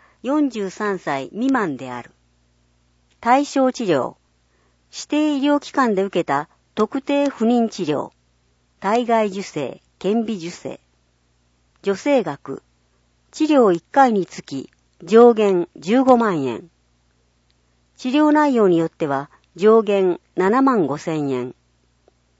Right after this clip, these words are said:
助成回数など、詳しくは市ホームページで確認してください。市ホームページのキューアールコードが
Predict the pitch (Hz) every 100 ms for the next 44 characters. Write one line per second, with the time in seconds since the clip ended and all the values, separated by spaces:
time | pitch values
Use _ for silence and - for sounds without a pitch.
0 | _ _ - 196 233 - 294 285 208 196
1 | - 208 185 143 147 - - _ _ -
2 | 262 294 - 165 156 156 - - 277 214
3 | 254 294 302 302 302 220 160 - 165 214
4 | 226 226 - 202 170 170 - 131 - _
5 | _ _ _ _ _ _ _ _ _ -
6 | - 277 - - 269 302 302 - 285 247
7 | 196 170 160 - - 285 302 294 285 -
8 | 294 269 190 156